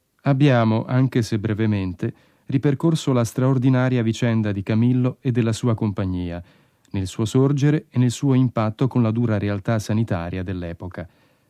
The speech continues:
Entrati nel solco della tradizione cristiana, essi con umiltà, ma con decisione, hanno fatto sensibilmente progredire l'assistenza agli infermi,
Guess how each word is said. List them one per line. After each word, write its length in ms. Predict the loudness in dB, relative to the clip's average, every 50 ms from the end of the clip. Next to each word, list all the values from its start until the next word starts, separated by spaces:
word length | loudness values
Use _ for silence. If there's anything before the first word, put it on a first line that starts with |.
| _ _ _ _ _ _ _ _ _
Entrati 480 | 0 0 2 4 4 2 2 4 4
nel 160 | 4 4 2 2
solco 340 | 0 0 0 0 0 0
della 240 | 0 0 2 0 0
tradizione 560 | -2 -2 -2 -2 -2 -4 -2 0 2 2 2
cristiana, 600 | 2 0 -2 -2 0 0 0 2 2 2 0 0 -2 -6 _ _ _ _ _ _ _
essi 380 | _ 0 0 0 2 -2 0
con 140 | 2 2 2
umiltà, 580 | 4 4 4 2 2 0 0 0 0 0 -4 -10 _ _ _
ma 200 | -6 -6 -6 -6
con 200 | -4 0 2 2
decisione, 760 | 2 2 0 -2 -4 0 2 2 2 2 2 0 -2 -4 _ _ _ _ _ _
hanno 120 | 0 0 2
fatto 320 | 2 0 0 2 0 -2
sensibilmente 840 | 0 2 0 0 0 -2 0 0 2 2 2 2 0 0 0 -2 -2
progredire 560 | 0 0 0 2 2 0 2 2 0 0 0
l'assistenza 680 | -2 -2 -4 -4 -6 -6 -4 -2 -2 -2 -2 -4 -4 -4
agli 120 | -2 -2
infermi, 560 | -2 -2 -2 -4 -6 -6 -6 -6 -8 -10 -10